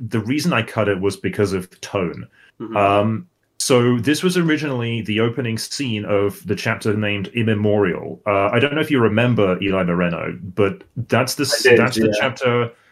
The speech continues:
Speaker 1: where Eli Moreno sh-, has just started her Nestic dose, and she's d-, just noticed that there's this massive rock outside the back of the division headquarters.
Speaker 2: I remember
Speaker 1: And she's
Speaker 2: that.
Speaker 1: like, "What is that?" And they go out and talk to it. And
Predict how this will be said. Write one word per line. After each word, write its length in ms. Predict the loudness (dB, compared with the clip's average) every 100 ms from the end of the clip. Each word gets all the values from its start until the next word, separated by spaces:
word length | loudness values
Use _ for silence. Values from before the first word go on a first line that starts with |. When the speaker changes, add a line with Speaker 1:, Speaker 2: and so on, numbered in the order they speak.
| _
Speaker 1:
where 600 | 0 4 6 6 4 0 -6 _ _ _ _ 0
Eli 160 | 2 4
Moreno 320 | 4 4 2 0
sh-, 160 | -2 -6
has 200 | -2 -2
just 320 | 2 0 0
started 340 | -2 -2 -2 -2
her 120 | -4
Nestic 400 | -4 -6 -10 -4
dose, 280 | -4 -4 -8
and 160 | -10
she's 140 | -8 -8
d-, 240 | -4 -4
just 320 | -2 0 -2 -2
noticed 440 | 0 0 0 -2
that 140 | -4
there's 200 | -2 -2
this 160 | -2 -8
massive 460 | -4 -2 -2 -6 0
rock 320 | 0 0 -2
outside 680 | -2 -2 -4 -4 0 0 -2
the 80 | -6
back 320 | -2 -2 0
of 160 | -4 -4
the 280 | -6 -4 -8 -12 -18 -16 -6
division 340 | -2 0 -2
headquarters. 500 | -2 -2 2 4 4
Speaker 2:
I 20 |
remember 380 | 0 0 -2 -4
Speaker 1:
And 180 | -2 0
she's 220 | 0 2
Speaker 2:
that. 40 |
Speaker 1:
like, 240 | 0 -2 -6 -12
"What 400 | -6 0 4 6
is 240 | 6 2 2
that?" 400 | 2 2 -2 -12 -20 _ _ _ _ _ -2
And 140 | 2 4
they 80 |
go 160 | 6 4
out 100 | 4
and 80 | 0
talk 200 | -2 -2
to 100 | -6
it. 100 | -10 -20 -4
And 280 | 0 0 -2